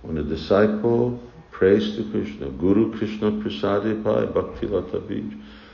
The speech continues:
when a disciple wants to actually act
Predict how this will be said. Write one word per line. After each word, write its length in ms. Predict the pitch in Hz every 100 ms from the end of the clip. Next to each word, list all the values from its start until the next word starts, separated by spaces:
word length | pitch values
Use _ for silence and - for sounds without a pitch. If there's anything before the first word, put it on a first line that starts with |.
| -
when 140 | 90 92
a 120 | 87
disciple 800 | 90 - 98 120 - 107 92 -
wants 460 | - 87 92 90 -
to 180 | 98 82
actually 680 | 85 85 - 90 85 82 82 - - 87
act 400 | 98 95 -